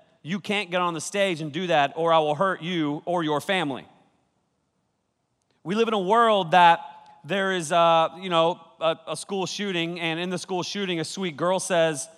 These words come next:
uh, well, she has the opportunity to live. All she has to do is say, uh,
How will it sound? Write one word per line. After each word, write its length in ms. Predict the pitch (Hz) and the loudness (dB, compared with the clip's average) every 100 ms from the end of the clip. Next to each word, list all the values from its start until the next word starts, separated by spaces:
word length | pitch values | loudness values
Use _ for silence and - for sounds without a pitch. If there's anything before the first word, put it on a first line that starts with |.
| _ _ | _ _
uh, 240 | - 156 156 | 0 2 4
well, 240 | 165 170 165 | 2 0 0
she 280 | - 190 180 | -6 -6 -2
has 280 | 170 180 | 0 0
the 80 | 160 | 2
opportunity 560 | 175 170 139 190 180 160 | 2 2 -4 -4 -4 -4
to 140 | 175 | -4
live. 420 | 165 190 165 120 113 - - | 0 2 2 0 -6 -10 0
All 120 | 170 | 0
she 140 | - | 2
has 140 | 190 165 | -2 -2
to 80 | |
do 180 | 160 190 | -6 -4
is 80 | 180 | -4
say, 380 | - 170 165 156 - _ - | -2 0 0 -4 -16 _ 2
uh, 360 | 151 151 143 | 4 6 4